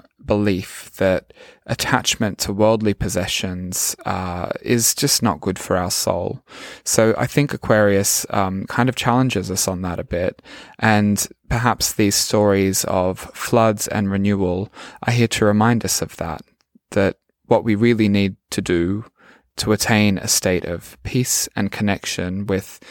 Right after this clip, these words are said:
the universe that is, is to just surrender a bit and let go of all the physical and mental clutter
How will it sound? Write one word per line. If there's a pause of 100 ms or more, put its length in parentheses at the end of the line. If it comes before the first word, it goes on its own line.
(320)
the
universe
that
is,
is
to (260)
just
surrender
a
bit (480)
and
let
go
of
all
the
physical
and
mental
clutter